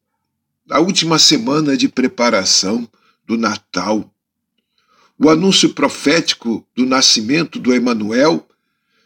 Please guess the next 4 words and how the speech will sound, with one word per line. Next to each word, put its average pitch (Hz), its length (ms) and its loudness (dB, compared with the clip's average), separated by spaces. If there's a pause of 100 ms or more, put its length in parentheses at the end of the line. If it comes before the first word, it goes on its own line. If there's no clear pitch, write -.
(440)
permite-nos 156 1120 0 (420)
entrever 143 800 2 (140)
a 131 140 2
vinda 135 800 0